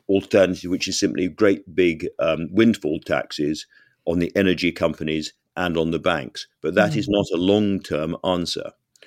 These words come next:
Speaker 1: to the, to the taxation. The, the truth, I think, as Keir Starmer said in the Commons, is that we have a relatively low productivity and in historic terms still a relatively low growth economy in this country.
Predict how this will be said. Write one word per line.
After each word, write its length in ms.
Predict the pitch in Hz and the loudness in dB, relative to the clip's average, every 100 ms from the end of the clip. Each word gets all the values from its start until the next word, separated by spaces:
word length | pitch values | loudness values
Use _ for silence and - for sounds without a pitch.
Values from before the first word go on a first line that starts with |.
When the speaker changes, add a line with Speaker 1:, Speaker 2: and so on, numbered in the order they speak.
| _ _ | _ _
Speaker 1:
to 100 | - | -8
the, 140 | 82 82 - | -4 -4 -4
to 80 | 82 | -8
the 80 | |
taxation. 680 | 78 87 - - 80 76 78 | -2 -2 -2 0 0 -2 -4
The, 160 | 92 - | -6 -2
the 80 | 104 | -2
truth, 460 | - 143 104 - - _ _ _ _ | 2 4 4 0 -12 _ _ _ _
I 120 | 78 | -6
think, 340 | 78 80 80 - - | -2 -2 -2 -6 -8
as 160 | 69 | -8
Keir 240 | - 67 67 | -6 -6 -4
Starmer 460 | - 80 82 71 | -2 0 0 -4
said 340 | - 69 73 - _ _ | -8 -8 -10 -14 _ _
in 140 | - 87 | -10 -8
the 80 | 82 | -2
Commons, 460 | 80 80 85 - - | -2 0 -2 -6 -6
is 200 | 92 80 | -6 -2
that 200 | 82 - | -4 -2
we 100 | 90 | -4
have 180 | 82 80 | -4 -4
a 80 | 82 | 0
relatively 560 | 95 95 - 78 82 | 2 2 0 -2 -2
low 340 | 87 92 95 92 - _ _ | 2 6 6 4 -2 _ _
productivity 920 | 95 80 76 - 90 78 73 67 65 - _ _ - | -2 2 0 0 -2 -2 -4 -8 -8 -12 _ _ -4
and 180 | 104 98 | -2 0
in 120 | 104 | 2
historic 500 | 101 - 107 104 - | 0 2 2 2 0
terms 340 | 85 80 85 | -4 -4 -6
still 320 | - 95 85 - | -2 0 0 -2
a 60 | |
relatively 680 | 82 87 90 87 85 73 80 | -2 2 2 2 -2 -4 -2
low 280 | 82 82 82 | 0 2 0
growth 320 | 73 82 78 | 0 0 0
economy 440 | 76 87 85 76 | -4 -2 -2 -4
in 100 | 71 | -8
this 160 | 69 71 | -10 -12
country. 480 | - 71 - - | -12 -12 -10 -14